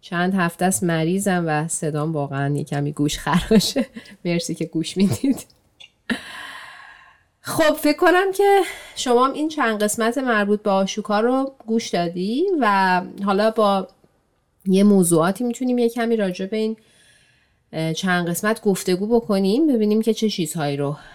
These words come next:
ازش یاد گرفتیم. اه، بیا اول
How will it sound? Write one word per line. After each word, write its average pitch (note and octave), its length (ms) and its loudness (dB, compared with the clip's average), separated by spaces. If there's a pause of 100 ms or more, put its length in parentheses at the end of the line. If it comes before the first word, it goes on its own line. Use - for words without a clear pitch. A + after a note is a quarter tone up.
(100)
ازش D3 460 -4
یاد C#3 280 -2
گرفتیم. B2+ 560 -8 (1120)
اه، A#3 260 4
بیا D4 260 6
اول E4+ 220 6